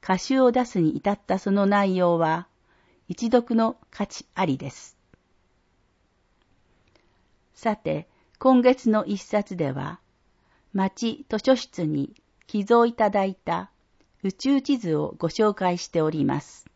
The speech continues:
著者の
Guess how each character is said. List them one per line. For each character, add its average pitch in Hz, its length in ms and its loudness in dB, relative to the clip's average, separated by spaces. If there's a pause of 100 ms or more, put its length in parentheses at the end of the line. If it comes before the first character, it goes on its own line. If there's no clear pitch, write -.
(1800)
著 269 140 4
者 202 200 2
の 147 260 -4